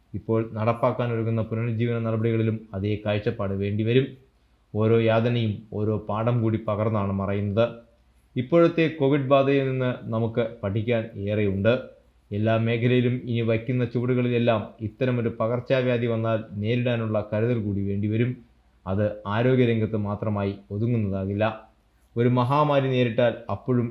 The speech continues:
കൃഷിയെ എങ്ങനെ പിടിച്ചു നിർത്താം, വ്യവസായ സ്ഥാപനങ്ങൾ എങ്ങനെ പ്രവർത്തിപ്പിക്കാം, നിർമ്മാണ പ്രവൃത്തികൾ എങ്ങനെ തുടരാം,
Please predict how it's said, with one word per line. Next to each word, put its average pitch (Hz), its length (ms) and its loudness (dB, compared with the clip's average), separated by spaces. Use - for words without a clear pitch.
കൃഷിയെ 135 400 0
എങ്ങനെ 113 240 0
പിടിച്ചു 104 300 -4
നിർത്താം, 107 340 -2
വ്യവസായ 123 480 0
സ്ഥാപനങ്ങൾ 113 560 -2
എങ്ങനെ 117 280 -2
പ്രവർത്തിപ്പിക്കാം, 104 720 -2
നിർമ്മാണ 107 400 -4
പ്രവൃത്തികൾ 110 520 -2
എങ്ങനെ 110 300 -2
തുടരാം, 107 400 0